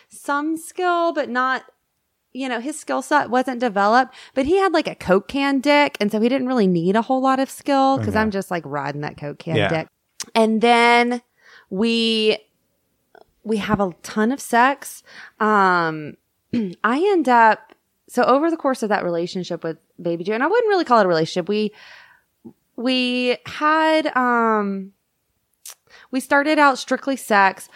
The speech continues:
Speaker 1: We did become friends. Um, and it kind of turned into this, like, cute dynamic because he was trying to find a girlfriend, which obviously wasn't gonna be me.
Speaker 2: Mm-hmm.
Speaker 1: Um,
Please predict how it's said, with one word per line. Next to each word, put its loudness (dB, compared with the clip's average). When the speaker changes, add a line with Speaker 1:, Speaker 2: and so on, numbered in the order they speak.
Speaker 1:
We 2
did 2
become -2
friends. 0
Um, 2
and 0
it 0
kind 2
of 0
turned 0
into -2
this, -2
like, 0
cute -4
dynamic 0
because -4
he -4
was 0
trying 2
to 0
find 0
a -2
girlfriend, 2
which -2
obviously 0
wasn't -2
gonna 0
be -2
me. -2
Speaker 2:
Mm-hmm. 0
Speaker 1:
Um, 2